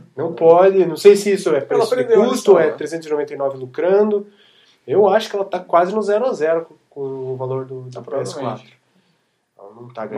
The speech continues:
Speaker 2: Mas
Speaker 1: mas não tá perdendo.
Speaker 2: vão
Speaker 1: Ou
Speaker 2: ganhar
Speaker 1: seja, tá
Speaker 2: muita grana
Speaker 1: perdendo,
Speaker 2: com o
Speaker 1: né?
Speaker 2: P S Plus, né? Tipo, vai ser obrigatório assinar pra jogar
Speaker 1: Isso.
Speaker 2: online.
Speaker 1: Vai.
Speaker 2: Então
Speaker 1: Vai ser.
Speaker 2: ali, se o cara assinar um ano e eles lucrarem um dólar ali, doze dólares por ano em dez anos,
Speaker 1: Sim.
Speaker 2: já pagaram vários consoles.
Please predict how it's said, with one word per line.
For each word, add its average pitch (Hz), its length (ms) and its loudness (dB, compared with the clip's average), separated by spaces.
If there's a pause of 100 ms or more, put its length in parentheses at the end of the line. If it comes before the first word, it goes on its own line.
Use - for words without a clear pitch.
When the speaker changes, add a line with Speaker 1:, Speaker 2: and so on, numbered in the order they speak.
Speaker 2:
Mas 139 140 -4
Speaker 1:
mas 170 120 -2
não 214 220 2
tá 226 100 -4
perdendo. 226 300 -2
Speaker 2:
vão 127 100 -4
Speaker 1:
Ou 151 60 -4
Speaker 2:
ganhar 180 140 4
Speaker 1:
seja, 165 100 -2
tá 170 80 0
Speaker 2:
muita 214 160 6
grana 226 160 6
Speaker 1:
perdendo, 165 200 8
Speaker 2:
com - 60 -2
o 113 40 2
Speaker 1:
né? - 80 -2
Speaker 2:
P 214 40 -2
S - 200 -8
Plus, 151 300 -2
né? 127 100 -14 (120)
Tipo, - 380 -20
vai 110 100 -14
ser 131 120 -12
obrigatório 135 420 -2
assinar 170 240 0
pra 175 100 0
jogar - 180 -4
Speaker 1:
Isso. 190 120 -2
Speaker 2:
online. 160 260 -4 (140)
Speaker 1:
Vai. 117 340 -8 (140)
Speaker 2:
Então 127 300 -6
Speaker 1:
Vai 143 160 2
ser. 131 40 -4
Speaker 2:
ali, 143 360 -10
se - 160 -18
o - 20 -20
cara 147 240 -2
assinar 147 260 -8
um 151 160 -4
ano 135 240 -6
e 123 40 -8
eles 123 140 -14
lucrarem 123 500 -8 (160)
um 240 100 -12
dólar 170 400 -2
ali, 143 260 -20 (520)
doze 139 240 -6
dólares 135 240 -2
por 139 160 -10
ano 131 200 -8
em 117 60 -20
dez 127 320 -6
anos, 175 460 -12
Speaker 1:
Sim. 131 500 -10
Speaker 2:
já 90 340 -10
pagaram 143 640 -6
vários 123 300 -4
consoles. 123 480 -18